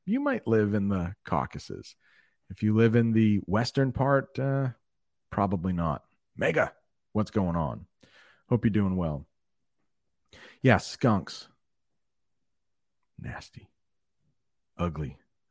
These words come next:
Not ugly, but just nasty. Audie the Thai. Can we call the giant water lizard an alligator? Yeah. In English, we have alligators and we have crocodiles. I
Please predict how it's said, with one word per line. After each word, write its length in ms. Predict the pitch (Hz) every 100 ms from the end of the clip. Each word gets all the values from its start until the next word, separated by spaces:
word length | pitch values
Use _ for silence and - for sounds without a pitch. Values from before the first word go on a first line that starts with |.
| _ _
Not 120 | 220
ugly, 340 | 107 - 69 -
but 120 | -
just 240 | - 95 - _ _ _
nasty. 520 | - - - - - _ _ _ _ _ _ _ _ _ _ _ _ _ _ _ _ - - - _ _
Audie 220 | 110 117
the 100 | 123
Thai. 460 | 123 - 147 147 - - - - _
Can 180 | - 143
we 120 | 185
call 380 | - 170 170 170
the 120 | 135
giant 460 | 92 110 113 120 80
water 360 | 82 71 139
lizard 420 | 110 85 80 82 -
an 100 | 101
alligator? 760 | 107 151 170 127 117 90 64 - _ _ _ _ _
Yeah. 480 | 131 147 156 139 95 - _ _ _ _ -
In 100 | 147
English, 400 | 185 190 160 -
we 200 | 143 131
have 420 | 123 123 117 95 _ _ _
alligators 800 | 104 135 139 147 160 165 151 - _ _ -
and 100 | 120
we 100 | 113
have 160 | 92
crocodiles. 1080 | - - 87 - 135 151 175 202 214 - - _ _ _ _ _ _ _ _ _ -
I 120 | 113